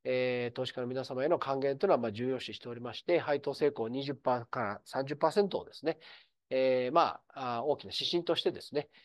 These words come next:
えー、継続的に安定的に利益還元を行うような経営を行ってまいりたいというふうに考えております。さて、あの、今後の事業戦略について若干触れさせていただきます。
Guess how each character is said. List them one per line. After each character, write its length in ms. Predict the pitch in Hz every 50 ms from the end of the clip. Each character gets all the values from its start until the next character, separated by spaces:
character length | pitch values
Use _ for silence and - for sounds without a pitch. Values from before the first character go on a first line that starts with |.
| _ _ -
え 140 | 139 131 127
ー、 40 | 120
継 200 | - 147 147 131
続 240 | 143 139 - -
的 240 | - 147 135 - 143
に 260 | 147 160 175 175 170
安 200 | 135 143 139 139
定 180 | - - 151 147
的 260 | 143 156 143 151 151
に 240 | 156 170 180 180 156
利 120 | 139 135
益 140 | 131 127 -
還 220 | - 147 143 139 131
元 220 | 127 123 113 113
を 40 | 117
行 140 | 110 - 127
う 220 | 131 127 123 127
よ 180 | 127 123 120 123
う 20 |
な 200 | 151 180 190 170
経 340 | 170 - 131 120 117 113 120
営 60 | 147
を 160 | 170 175 160
行 100 | 143 135
っ 140 | 120 117 113
て 140 | - - 104
ま 140 | 101 104 104
い 40 |
り 60 | 101 101
た 120 | 101 95
い 60 | 87
と 200 | - - - - _
い 60 | - 123
う 60 | 110
ふ 60 | 107
う 40 | 120
に 100 | 127 120
考 120 | - 104 90 87 - 101 107
え 60 | 120
て 100 | - 214
お 80 | 185
り 80 | - -
ま 120 | - -
す。 200 | - - - - _ _ _ _ _ _ _ _ _ _ _ _ _ _ _ _ _ _ _ _ _ - _ _ _ _ _ _ _ _ _ -
さ 160 | - 220 220
て、 280 | - 151 113 - - _ - - - - _ _ _
あ 140 | - 156 165
の、 160 | 165 165 160
今 180 | 160 185 185 190
後 120 | 190 196
の 80 | 190 190
事 140 | 175 185 180
業 180 | 190 196 190
戦 220 | 185 202 202 202 196
略 440 | 175 151 143 - 135 131 123 117 113
に 140 | 110 113
つ 120 | - - 139
い 60 | 127
て 100 | - 110 101 110
若 260 | 107 104 - - 117
干 20 |
触 160 | 110 - 117
れ 100 | 110 110
さ 220 | 107 - - 113 104
せ 80 | -
て 80 | - 113
い 20 |
た 120 | 107 110 104
だ 40 | 104
き 80 | 110
ま 100 | 107 104 -
す。 180 | - - -